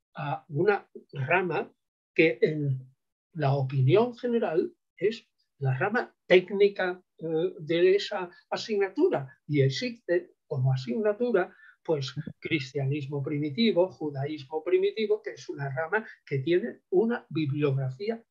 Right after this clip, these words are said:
técnica. Hay, hay que conocerla de algún modo. Tú no puedes pasar una asignatura sin estudiar. Bueno, pues el siglo primero es como una gran asignatura.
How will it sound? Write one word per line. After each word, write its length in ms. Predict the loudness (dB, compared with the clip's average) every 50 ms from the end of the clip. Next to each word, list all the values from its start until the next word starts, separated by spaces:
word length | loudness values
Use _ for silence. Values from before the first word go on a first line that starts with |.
| _ -2
técnica. 580 | -2 -2 0 0 -2 -2 -2 -4 -16 -20 -20 _ _ _ _ _ _ _ _ _ -4
Hay, 260 | -2 -2 -2 -4 _ _ _ -2
hay 160 | -2 -2 0
que 160 | -2 -8 -12
conocerla 680 | -10 -8 -8 -8 -8 -10 -12 -12 -12 -10 -10 -12 -14 -16 _ _ _ _ _
de 120 | -8 -6 -4
algún 320 | -4 -2 -2 -2 -2 -2 -4
modo. 360 | -4 -6 -6 -8 -12 -16 _ _ _ _ _ _ _ _ _ _ _ -20 -20 -20 -20 -20 -20 _ _ _ _ _ _ _ _ _ 4
Tú 100 | 6 6
no 120 | 6 6
puedes 240 | 8 8 8 6 6
pasar 380 | 4 4 4 6 4 0 0 0
una 160 | 0 0 0
asignatura 640 | 0 0 -2 -2 0 0 0 0 -2 -4 -4 -4 -6
sin 220 | -6 -6 -6 -8
estudiar. 480 | -8 -8 -8 -10 -10 -10 -10 -12 -14 -8 -6
Bueno, 260 | -4 -4 -4 -6 -4
pues 200 | -2 -2 -2 -2 -4 -14 _ _
el 120 | 2 2 4
siglo 340 | 4 2 4 6 6 4 6
primero 380 | 4 2 4 4 4 2 2
es 100 | 0 0 -2
como 240 | -4 -2 0 2
una 180 | 2 2 2 0
gran 320 | 2 2 2 2 2 0
asignatura. 760 | 0 -2 -2 -2 -2 -2 0 -2 -2 -4 -10 -20 -20 -18 -18